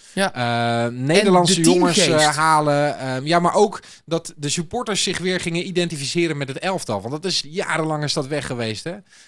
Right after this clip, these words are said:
Speaker 1: Ja.
Speaker 2: Eh, dat elftal met, eh, met Toivonen, Lazovic,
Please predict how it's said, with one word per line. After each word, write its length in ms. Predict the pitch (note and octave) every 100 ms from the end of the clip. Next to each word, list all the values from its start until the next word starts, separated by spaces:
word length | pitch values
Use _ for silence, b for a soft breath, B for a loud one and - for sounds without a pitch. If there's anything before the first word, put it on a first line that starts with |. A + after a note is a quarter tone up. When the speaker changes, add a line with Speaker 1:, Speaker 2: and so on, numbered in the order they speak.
| b
Speaker 1:
Ja. 340 | F3 E3+ A#2+ A#2+
Speaker 2:
Eh, 60 |
dat 140 | B2+ -
elftal 380 | E3 D#3+ D3
met, 260 | C#3 C#3 -
eh, 220 | C3 B2+
met 260 | B2+ C3 -
Toivonen, 680 | E3 D3 C#3 C#3 C3+ C#3 C3
Lazovic, 720 | C#3 C#3+ C3+ C3 C3 B2+